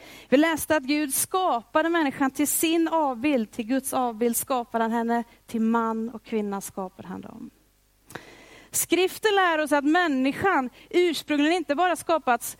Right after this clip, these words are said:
mycket god, så som man säger efter, efter parti efter parti innan han skapats, utan att den också, till skillnad mot alla andra varelser, är skapad till Guds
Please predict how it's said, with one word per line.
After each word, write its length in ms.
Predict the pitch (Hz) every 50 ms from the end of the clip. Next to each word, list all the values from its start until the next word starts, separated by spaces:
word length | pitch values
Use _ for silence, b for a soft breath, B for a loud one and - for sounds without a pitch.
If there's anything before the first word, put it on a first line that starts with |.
| b b
mycket 520 | b 269 302 349 302 - - - 277 247 226
god, 280 | 330 370 370 320 247
så 140 | - 302 277
som 120 | 285 302
man 100 | 294 294
säger 400 | 285 - 339 311 311 320 339 370
efter, 440 | 392 381 - - - 381 370 359 330 B B 359 B - 220 196 165 -
efter 420 | - - - 320 - - - 320 311
parti 420 | 285 339 302 294 - 330 311 302
efter 160 | 285 269 247
parti 160 | 277 302 254 302
innan 280 | 294 277 262 262 262
han 100 | 262 262
skapats, 580 | 254 - - 311 277 254 247 - - 240 - -
utan 240 | 285 - 302 311 311
att 100 | 320 294
den 100 | 339 339
också, 480 | 349 370 - - - - - 392 294
till 160 | - - 320
skillnad 440 | - - 370 359 330 294 285 294 294
mot 160 | 285 294 285
alla 160 | 294 285 269 269
andra 200 | 262 254 247 247
varelser, 360 | 240 247 240 226 226 - 226
är 60 | 220
skapad 420 | - - - 277 247 - 240 -
till 160 | - 262 233 208
Guds 560 | - 294 302 285 - - - - - -